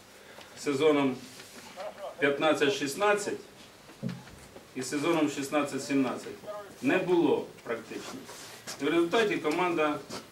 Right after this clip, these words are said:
підійшла до сезону, просто багато людей змінилося, колектив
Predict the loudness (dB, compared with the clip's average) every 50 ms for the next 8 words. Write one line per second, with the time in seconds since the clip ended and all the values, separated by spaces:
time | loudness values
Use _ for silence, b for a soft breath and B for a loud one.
0 | -18 -12 -8 -4 -2 -2 -2 -2 -2 -2 -2 -2 -4 -4 -4 -4 -4 -2 -2 -2
1 | -2 -4 -4 -4 -4 -4 -4 -4 -6 -6 -6 -8 -8 -10 -14 -14 -14 -14 -14 -14
2 | -14 -14 -14 -14 -14 -14 -12 -8 -6 -6 -6 -6 -8 -14 -16 -16 -18 -18 -18 -16
3 | -6 -2 0 2 2 2 0 0 -2 0 0 0 0 2 0 0 0 2 2 2
4 | 0 0 0 -4 -6 -6 -8 -12 -14 -16 -14 -8 -4 -4 -4 -4 -6 -6 -4 -4
5 | -4 -4